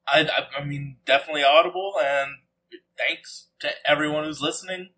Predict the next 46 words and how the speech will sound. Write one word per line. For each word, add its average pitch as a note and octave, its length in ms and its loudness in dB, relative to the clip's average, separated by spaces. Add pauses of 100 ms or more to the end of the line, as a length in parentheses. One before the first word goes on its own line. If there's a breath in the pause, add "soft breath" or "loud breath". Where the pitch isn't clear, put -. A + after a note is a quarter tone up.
(320 loud breath)
I C3 40 -16
mean, C#3 180 -6
these D3+ 200 -2
have - 100 -14
been D3+ 160 0
a C3 120 -2 (140)
humongous C#3+ 420 -6
success - 580 -2
for D#3 140 2
us, - 220 -2
so A#2 260 -6 (400)
I C#3 100 0
definitely C#3 380 0
wanna C3 140 -2
keep D3+ 260 -6
doing C#3 260 -2
them C#3 180 -2
throughout B2+ 300 2
the A#2 160 -8
year. C#3+ 460 0 (340 soft breath)
Once C#3 240 -4
we D#3+ 100 2
get D#3+ 200 2
some E3 160 -2
new D#3 140 2
YouTubes D#3+ 1040 0 (340 soft breath)
of C3+ 300 2
these C#3+ 340 -2
old D3 300 0
Blazer C#3 320 0
games D#3+ 340 -2
or A#2 60 -12
new A#2+ 220 -8
Blazer D3 380 0
games, D3 480 -4 (140)
I B2+ 40 -10
mean, A#2+ 360 -10 (480 soft breath)
this D3 180 0
is D#3 100 -4
definitely D3+ 480 6
gonna C3+ 160 -2
be B2+ 80 -14
part C3 260 2
of B2+ 100 0
our A#2 160 6
repertoire A2+ 800 -2